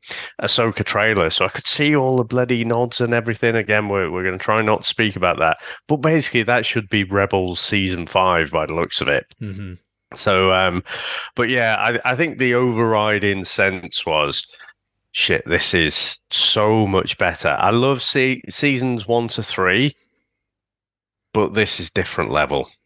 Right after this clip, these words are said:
Speaker 1: Like,
Speaker 2: Mm.
Speaker 1: every single episode, it knocks it out of the park, and it just gets better and better. And, you know, I'm, I'm scrolling down the, the episodes 'cause I'm thinking, well,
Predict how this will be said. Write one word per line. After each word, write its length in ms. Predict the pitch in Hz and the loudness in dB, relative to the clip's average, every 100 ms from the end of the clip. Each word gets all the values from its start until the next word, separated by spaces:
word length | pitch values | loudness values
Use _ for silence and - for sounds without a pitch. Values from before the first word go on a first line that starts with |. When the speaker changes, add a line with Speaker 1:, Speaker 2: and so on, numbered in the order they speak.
| _ _ | _ _
Speaker 1:
Like, 160 | 82 92 | -4 -2
Speaker 2:
Mm. 60 | |
Speaker 1:
every 360 | 104 107 90 101 | 0 -2 -2 -2
single 460 | - 101 95 87 85 | 0 0 0 0 0
episode, 680 | 82 76 - 78 73 76 - _ - | -2 -4 0 0 0 -4 -12 _ -12
it 380 | - 50 50 92 | -6 -4 -4 0
knocks 320 | 92 - - | 0 0 0
it 80 | 85 | 0
out 140 | 85 | 2
of 60 | 80 | 0
the 60 | |
park, 460 | - 80 78 76 - | -2 0 2 0 -2
and 120 | 98 98 | -2 -2
it 100 | 90 | 0
just 260 | 120 113 | 2 2
gets 240 | 110 90 - | 2 0 0
better 480 | 104 87 - 85 | -2 -2 0 0
and 80 | 80 | 0
better. 420 | 85 82 - 82 - | 0 0 0 -2 -2
And, 160 | 98 104 | -2 0
you 100 | 104 | 0
know, 200 | 101 98 | 2 2
I'm, 200 | 95 87 | 0 -2
I'm 240 | 95 92 | -4 -6
scrolling 760 | - - - 123 120 117 117 101 | -8 -4 0 2 2 2 2 2
down 300 | 98 95 92 | 2 2 2
the, 280 | 90 87 80 | 2 2 0
the 120 | 80 92 | 0 0
episodes 640 | 104 123 - 92 78 76 | -2 -4 -2 -2 -4 -6
'cause 160 | - 98 | -6 -2
I'm 160 | 95 | -2
thinking, 400 | - 98 87 90 | 0 -4 -2 -2
well, 280 | 90 87 82 | 2 2 2